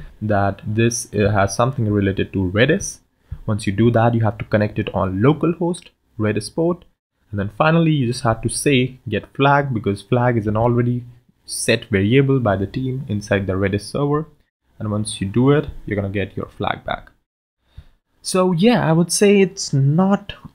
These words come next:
a very logical challenge. You had, like, you know, really, really go out of the way and think out of the box if you,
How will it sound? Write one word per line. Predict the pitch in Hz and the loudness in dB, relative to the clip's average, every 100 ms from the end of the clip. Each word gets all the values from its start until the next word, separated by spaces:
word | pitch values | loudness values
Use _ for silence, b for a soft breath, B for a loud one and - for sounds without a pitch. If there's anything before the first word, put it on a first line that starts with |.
| - | -2
a | 117 | -2
very | 104 127 120 127 117 110 | 2 2 4 4 2 0
logical | 101 107 107 107 104 | 2 4 2 -2 -4
challenge. | - 156 156 156 156 - | 0 2 2 2 0 -2
You | 117 | -4
had, | 110 120 117 - | -4 -2 -2 -4
like, | 113 110 110 - _ _ _ _ _ _ _ _ - | -6 -6 -6 -12 _ _ _ _ _ _ _ _ -10
you | 110 | -6
know, | 90 - - _ _ - | -6 -8 -16 _ _ -10
really, | 120 120 190 185 107 104 | -2 2 4 4 2 0
really | 127 165 143 | 4 4 4
go | 110 117 113 | 4 4 4
out | 110 | 0
of | - | 0
the | 107 | 2
way | 110 110 | 4 4
and | 110 107 | 2 2
think | 110 107 | 2 2
out | 101 | 2
of | 98 | 0
the | |
box | 104 120 131 131 - - - | 0 4 4 2 -6 -6 -2
if | 156 - | -2 0
you, | 143 | -4